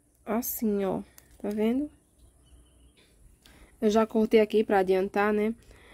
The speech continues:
Aí você vai deixar assim. Daqui a uns dias, essas folhinhas aqui, elas caem sozinha, viu? Elas ficam amarelinha e caem. Passei cola aqui, eu sequei, passei cola. Já passei cola em todas as ponteiras.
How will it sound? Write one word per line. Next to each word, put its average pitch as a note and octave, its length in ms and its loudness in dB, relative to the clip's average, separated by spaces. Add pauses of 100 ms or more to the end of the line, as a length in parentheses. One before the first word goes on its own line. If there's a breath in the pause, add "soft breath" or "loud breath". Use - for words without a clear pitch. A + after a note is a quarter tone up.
(200 loud breath)
Aí F#3+ 140 2
você G#3 160 2
vai G3+ 120 2
deixar G#3 280 0
assim. F#3 320 0
Daqui G#3+ 280 0
a A3+ 40 4
uns A3 160 2
dias, G#3 460 0
essas G3+ 800 0
folhinhas G3 480 2
aqui, G3 320 -2
elas G3 180 -2
caem G3 220 2
sozinha, A3 500 0
viu? G#3+ 140 0
Elas G#3+ 200 -2
ficam G3 200 -4
amarelinha G#3 540 2
e A#3+ 60 0
caem. F#3+ 280 0
Passei A3 420 0
cola G3+ 400 0
aqui, F#3+ 260 -4
eu G3 80 2
sequei, G#3 600 0
passei A3 340 -2
cola. E3+ 380 0
Já F#3 120 -4
passei F3+ 360 -4
cola F#3 420 -2
em G3+ 80 -2
todas F#3+ 260 -2
as G3 120 -4
ponteiras. F3+ 560 -2